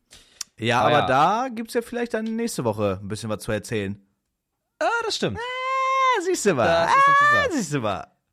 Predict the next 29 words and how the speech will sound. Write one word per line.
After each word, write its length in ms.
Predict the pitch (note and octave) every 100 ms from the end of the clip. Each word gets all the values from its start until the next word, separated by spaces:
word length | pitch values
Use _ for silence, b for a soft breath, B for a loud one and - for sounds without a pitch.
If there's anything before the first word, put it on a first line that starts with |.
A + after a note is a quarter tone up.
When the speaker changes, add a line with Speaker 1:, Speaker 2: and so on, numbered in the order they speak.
| _ _ _ _ _ _ _ _
Speaker 2:
Boah, 240 | G3 E3+ C3+
ja, 380 | D3 F#3+ A2
wem 180 | B2+ C#3
gebe 160 | E3 G3
ich 80 | F#3+
einen 80 |
Shoutout? 380 | E3+ G3 F3+ B2+
Ich 100 | C3
möchte, 240 | G#3 A#3 G#3
dass 160 | F3
du 80 | E3
zuerst 400 | - C3+ G#2 - G2
das 280 | F2 F#2+
Shoutout 300 | - E2+ F2 -
gibst. 360 | F2 - -
Speaker 1:
Okay, 360 | G3 F#3 E3 - _ _ _ -
mein 680 | A#2+ D#3+ G3 A#3 B3+ D4+ -
Shoutout 880 | - - D3+ E3+ F3+ F3+ F3+ - -
geht 680 | A2+ B2+ D3+ E3+ F3+ - - _ _ _ -
diese 340 | D#3 F#3+ F#3
Woche 640 | D3+ D#3 D#3 D#3 D#3 D#3 - G#2 G#2
raus 520 | B2+ D3 F3 F3 - -
an 560 | C#3+ D#3 E3+ D#3 - _ _ _ _ -
das 200 | C3+ D3+
Mikado 500 | C3 - D3+ D#3 D#3
Sushi 380 | B2 D3 C#3+
Restaurant 640 | A#2+ B2 - A#2 A#2 A2+ A#2+
in 140 | A2+
Köln. 420 | - A2 G2 F2+